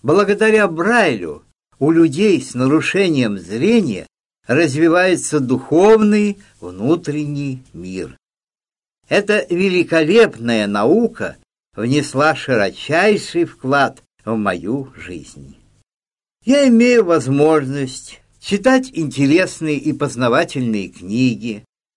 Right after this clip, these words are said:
писать стихи, открывать для себя много новых познаний и так далее. Сколько разных впечатлений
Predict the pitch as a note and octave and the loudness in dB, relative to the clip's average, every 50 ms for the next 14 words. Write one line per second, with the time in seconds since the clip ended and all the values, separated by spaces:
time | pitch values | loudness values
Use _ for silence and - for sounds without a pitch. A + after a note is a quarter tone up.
0 | _ _ - F#3 F#3 F#3+ A3+ A#3 A#3+ A3+ - - - - E3+ E3 C3 - - - | _ _ -2 -2 -2 0 0 0 0 0 -4 -8 -12 -8 -8 -8 -8 -8 -6 -2
1 | B2+ C#3+ C#3 C#3+ C#3+ C#3+ C3+ _ _ _ _ _ - B2+ C#3 C3+ - D#3+ D#3 E3 | 0 0 0 0 -2 -4 -10 _ _ _ _ _ -6 -6 -6 -4 -2 -2 0 2
2 | F3+ A3 A#3 A3+ D#3 D#3 D#3+ D3 - - C#3 A#2+ G2+ A2+ C#3+ E3 E3+ D#3+ - _ | 2 4 2 2 0 0 -4 -4 -4 -4 -8 -6 -4 -2 0 0 -2 -2 -6 _
3 | _ _ _ _ - G#2 A#2 B2+ C#3 D#3+ F#3 G#3+ A#3+ B3+ A#3 G#3 A3 A3+ G#3+ A3 | _ _ _ _ -8 -4 0 0 2 4 4 4 4 4 2 2 0 0 0 -4
4 | - - E2 E2+ G2 A#2+ D#3+ F#3 F#3+ F3+ F3 D#3+ - - _ _ - C#3+ C3 B2+ | -10 -16 -10 -4 0 2 2 2 2 0 -2 -6 -8 -14 _ _ 0 0 0 0
5 | - F2+ G2 G#2+ C3+ E3+ G3 G3+ F#3+ F#3+ F3+ F3 F3 E3 _ _ _ _ - - | -2 -8 -4 -2 0 2 2 0 0 -2 -4 -6 -8 -12 _ _ _ _ -6 -4
6 | A3+ C4+ D4 C4+ C4 C4 - _ - C3+ F3 - - _ _ - F2 E2+ D#2+ E2 | -2 -2 -2 -2 -4 -8 -10 _ -6 -6 -6 -6 -8 _ _ -16 -14 -14 -14 -14
7 | F2+ E2+ D#2+ D#2+ - - _ _ _ _ _ _ _ _ _ _ _ _ _ _ | -14 -18 -20 -20 -20 -20 _ _ _ _ _ _ _ _ _ _ _ _ _ _
8 | _ _ - - - - - D#4 E4+ E4 D#4 - - - A#3 A#3 G#3 A3+ A#3+ A#3+ | _ _ -18 -18 -8 0 2 4 4 4 2 0 0 2 2 2 4 4 2 2
9 | A3+ - E3 F#3 E3+ - - - - E3+ - - - C#3+ C3 B2+ B2+ B2+ C#3 D#3 | 0 -2 -4 -8 -8 -8 -8 -8 -6 -6 -6 -4 -6 -8 -6 -4 -2 0 2 2
10 | D3 C3 G#2+ G2 F2+ D#2+ | 2 0 -2 -4 -8 -14